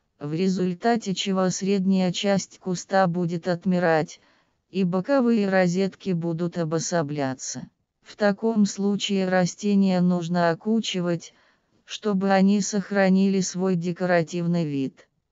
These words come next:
Но все же люпин старше четыре лет рекомендуют заменять. Если вы хотите продлить цветение,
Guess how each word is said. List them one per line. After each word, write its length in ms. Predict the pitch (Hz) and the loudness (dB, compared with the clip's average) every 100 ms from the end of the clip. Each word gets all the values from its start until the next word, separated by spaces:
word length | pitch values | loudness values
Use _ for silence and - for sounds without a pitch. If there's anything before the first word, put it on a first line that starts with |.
| - | -2
Но 320 | 180 202 214 | 2 4 2
все 320 | 202 - 226 | 0 -2 0
же 160 | 214 208 | 2 2
люпин 440 | 196 180 202 202 | 0 0 2 2
старше 600 | 185 - 196 196 175 202 | 2 0 2 2 0 -4
четыре 480 | 180 190 202 202 190 | -4 -4 -2 0 0
лет 320 | 185 190 180 | 0 0 -2
рекомендуют 840 | 190 175 185 175 143 151 165 165 | -2 -2 0 0 0 -2 -2 -4
заменять. 840 | 160 165 165 170 151 139 135 - - _ _ _ | -4 -2 0 0 0 -2 -6 -10 -20 _ _ _
Если 480 | 165 190 214 208 202 | -4 -2 -4 -2 0
вы 220 | 190 226 | 2 0
хотите 580 | 214 202 185 220 208 190 | 0 0 0 0 -2 -4
продлить 640 | 180 185 170 160 180 170 | -2 0 0 0 -2 -4
цветение, 960 | - 190 180 170 202 202 190 180 180 175 | -8 -6 -6 -4 0 2 4 2 0 -2